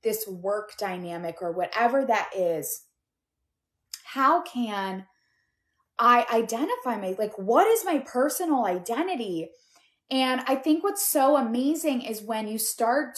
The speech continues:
to play around with that in your home, I see it time and time again with the people I work with, is that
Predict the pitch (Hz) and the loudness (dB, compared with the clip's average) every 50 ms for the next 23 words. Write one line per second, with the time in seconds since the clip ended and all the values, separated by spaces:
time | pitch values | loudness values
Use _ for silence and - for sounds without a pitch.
0 | - - 262 240 226 233 - - - 226 208 214 240 262 269 247 214 208 202 202 | -8 -6 -4 -4 -6 -6 -10 -12 -8 -4 -2 -2 0 0 -2 -2 -2 -2 -2 -2
1 | 214 220 240 240 226 - - 202 202 - - - 196 190 180 180 - - - 277 | -4 -4 -4 -4 -6 -4 -4 -2 -2 -2 -4 -6 -8 -8 -8 -10 -12 -8 -2 2
2 | 311 320 302 254 214 196 190 185 185 - _ _ _ _ _ _ _ - - 247 | 4 4 6 4 4 2 0 -2 -4 -8 _ _ _ _ _ _ _ 0 0 0
3 | 240 - - - - 285 311 302 - - - - - - 226 226 226 240 262 254 | 2 0 -2 -2 -2 2 2 2 0 0 -6 -12 -12 -10 -8 -6 -4 -4 -4 -4
4 | 247 254 247 226 233 - - 220 208 202 202 208 - - 208 190 - 247 269 339 | -4 -6 -6 -6 -6 -10 -10 -8 -6 -6 -6 -8 -8 -10 -12 -8 -4 -4 -2 0
5 | 370 339 254 208 190 185 190 - _ _ _ _ _ - 233 240 233 247 240 247 | 0 0 -2 -2 -4 -6 -8 -12 _ _ _ _ _ -2 0 2 2 0 -2 -2
6 | - 247 254 247 285 247 - 214 214 208 202 220 277 349 359 - - 285 226 - | -4 -8 -4 -2 -2 -2 0 0 -2 -2 -2 0 0 0 0 -2 -2 -4 -4 -4
7 | - - 214 208 202 - 226 214 208 208 208 208 - | -4 -4 -4 -4 -4 -4 -2 -2 0 0 -2 -2 -4